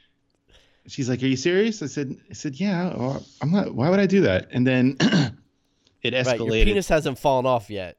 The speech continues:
Speaker 2: You still have a, a dick between
Speaker 1: Right.
Speaker 2: your legs. So I'm assuming that you don't wanna go do this
Speaker 1: I
Speaker 2: activity.
Speaker 1: <laughs> I will admit that there was, you know, the Flyers always play on Black Friday. And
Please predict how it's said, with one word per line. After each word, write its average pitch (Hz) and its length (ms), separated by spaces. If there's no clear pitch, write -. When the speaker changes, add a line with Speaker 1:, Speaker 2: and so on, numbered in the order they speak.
Speaker 2:
You 131 100
still 151 220
have 151 200
a, 123 220
a 127 100
dick 117 340
between 131 240
Speaker 1:
Right. 113 80
Speaker 2:
your 110 100
legs. 98 320
So 117 100
I'm 110 160
assuming 131 440
that 117 80
you 120 160
don't 131 260
wanna 123 160
go 120 180
do 117 200
this 107 140
Speaker 1:
I 151 100
Speaker 2:
activity. 101 480
Speaker 1:
<laughs> - 600
I 147 100
will 202 200
admit 135 520
that 113 280
there 127 120
was, 139 200
you 139 200
know, 120 100
the 107 100
Flyers 123 440
always 92 260
play 107 200
on 92 80
Black 95 260
Friday. 90 480
And 107 560